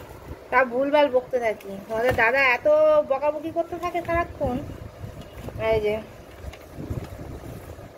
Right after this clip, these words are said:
এটা হচ্ছে ঢ্যাঁড়স, আর এই যে, এই গন্ধরাজ লেবু, আরে পাকা কলা নিয়ে এসছে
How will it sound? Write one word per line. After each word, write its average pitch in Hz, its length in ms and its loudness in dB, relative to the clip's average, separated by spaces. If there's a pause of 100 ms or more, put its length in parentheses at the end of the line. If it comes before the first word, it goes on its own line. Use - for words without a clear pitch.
(140)
এটা 208 140 0
হচ্ছে 277 300 6 (160)
ঢ্যাঁড়স, 240 520 0 (2000)
আর 202 280 4 (360)
এই 180 120 -8
যে, 175 400 -14
এই 165 320 -8 (1000)
গন্ধরাজ 240 540 6
লেবু, 180 220 -6 (1600)
আরে 277 180 2
পাকা 226 260 4
কলা 220 300 4
নিয়ে 220 260 -2
এসছে - 340 -8